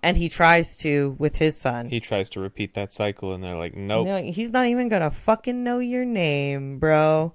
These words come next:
Speaker 2: Boom.
Speaker 1: Boom. Um, the,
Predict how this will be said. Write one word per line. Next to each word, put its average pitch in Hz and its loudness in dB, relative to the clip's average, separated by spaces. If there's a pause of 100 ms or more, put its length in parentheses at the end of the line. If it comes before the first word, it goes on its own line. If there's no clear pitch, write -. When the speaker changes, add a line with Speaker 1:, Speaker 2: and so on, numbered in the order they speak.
(100)
Speaker 2:
Boom. 92 -4 (240)
Speaker 1:
Boom. 139 4 (640)
Um, 160 2 (2000)
the, 170 0